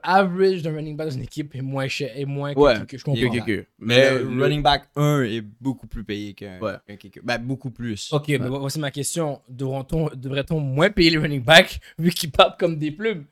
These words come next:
Speaker 2: J'aurais, moi, je dirais qu'ils devraient plus être payés parce que c'est compensation, on a le plus de chances d'être injured dans notre job. So,
Speaker 3: C'est
Speaker 2: notre
Speaker 3: fou,
Speaker 2: job est
Speaker 3: c'est
Speaker 2: plus
Speaker 3: fou,
Speaker 2: dangereux.
Speaker 1: C'est vrai.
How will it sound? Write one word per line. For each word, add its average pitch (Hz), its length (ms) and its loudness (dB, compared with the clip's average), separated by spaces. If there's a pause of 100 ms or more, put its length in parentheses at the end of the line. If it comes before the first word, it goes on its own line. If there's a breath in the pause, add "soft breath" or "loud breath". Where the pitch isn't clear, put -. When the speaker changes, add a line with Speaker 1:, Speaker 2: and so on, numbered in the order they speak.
(100)
Speaker 2:
J'aurais, 120 360 4
moi, 139 180 0
je 120 40 0
dirais 120 240 0
qu'ils 110 120 -6
devraient 107 280 -4
plus - 360 -6
être 107 120 -2
payés 127 220 -4
parce 185 180 -6
que 107 180 -8
c'est - 180 -8
compensation, 110 520 -4
on 135 40 -4
a 117 100 0
le - 60 -6
plus 131 180 -4
de 120 100 -6
chances 123 220 -4
d'être 101 180 -8
injured 104 340 -8 (200)
dans 110 120 0
notre 104 200 -6
job. 110 140 0
So, 120 100 -4
Speaker 3:
C'est 127 60 -2
Speaker 2:
notre 135 120 0
Speaker 3:
fou, 123 40 -8
Speaker 2:
job 160 180 8
est 135 60 8
Speaker 3:
c'est 120 60 0
Speaker 2:
plus 135 100 0
Speaker 3:
fou, 143 80 2
Speaker 2:
dangereux. 135 580 4
Speaker 1:
C'est 113 140 -8
vrai. 98 260 -8